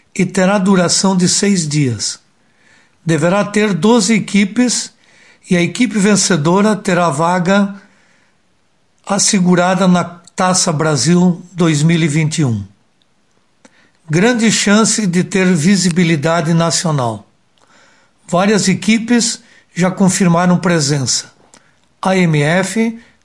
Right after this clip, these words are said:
Açoeva, Sobradinho, São Cepé, Nova Petrópolis, Cercesa, Bento Gonçalves, Vacaria, Frederico Westphalen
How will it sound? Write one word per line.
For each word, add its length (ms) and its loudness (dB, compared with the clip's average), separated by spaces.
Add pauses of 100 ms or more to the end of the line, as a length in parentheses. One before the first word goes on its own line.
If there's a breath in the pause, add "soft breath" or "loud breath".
(120)
Açoeva, 880 0 (400 soft breath)
Sobradinho, 1120 2 (200 loud breath)
São 280 -2
Cepé, 720 -2 (340 loud breath)
Nova 380 0
Petrópolis, 880 -2 (240 soft breath)
Cercesa, 1080 0 (480 loud breath)
Bento 320 0
Gonçalves, 800 0
Vacaria, 840 0 (440 soft breath)
Frederico 720 0
Westphalen 800 0